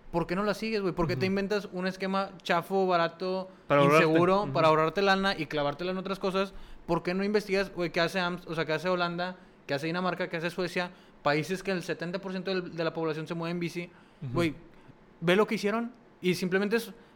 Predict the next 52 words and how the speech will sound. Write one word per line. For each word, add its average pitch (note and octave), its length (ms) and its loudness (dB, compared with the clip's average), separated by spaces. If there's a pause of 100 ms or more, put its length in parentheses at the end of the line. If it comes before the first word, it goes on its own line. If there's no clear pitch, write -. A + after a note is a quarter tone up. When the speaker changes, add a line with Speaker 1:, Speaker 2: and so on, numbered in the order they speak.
(140)
Speaker 1:
poner E3 200 2
una G#3+ 120 4
banqueta. F3 360 0
O D#3+ 40 -4
sea, D#3 80 -6
tampoco D3 320 -6
es F3+ 140 -8
de F#3 100 -2
que, F#3 100 -8
ah, D3+ 280 -8
pinche D#3+ 240 -6
gasto F3+ 400 -4
descomunal. D#3 480 -4
Speaker 2:
Ujú. C#3+ 60 -10
Speaker 1:
No, D#3+ 240 -6 (240)
es E3 260 -4 (420)
donde D#3+ 200 2
está F#3 140 -2
la A3 60 6
banqueta, A3+ 480 -2 (300)
pon E3 280 0
una F#3 200 -2
segunda F#3 300 -4
banqueta, F3+ 420 -2
que E3 100 0
ese D#3+ 120 -2
es E3+ 60 -6
el F#3+ 120 -4
carril E3+ 260 0
de F3+ 80 -2
bici G#3 380 -6
y E3 80 -2
ese D#3 120 -4
es F3 40 -2
exclusivo E3 460 -6
para D#3 180 0
bicis G#3 460 -6 (440)
y, C#3+ 240 0
y C3 300 0
tipo D3+ 300 -4
Vespas, D#3 440 -2
de, C#3 120 -10
las C3+ 160 -6
Speaker 2:
Ujú, C#3+ 80 -2
Speaker 1:
motos C3+ 240 -4
Speaker 2:
las C#3 80 4
motos, F3+ 160 4 (100)
Speaker 1:
Vespas. A3+ 120 4
Speaker 2:
ajá. C#3 200 -4 (360)
Speaker 1:
Y D#3 80 0
entonces D#3 380 2
ya D#3+ 500 4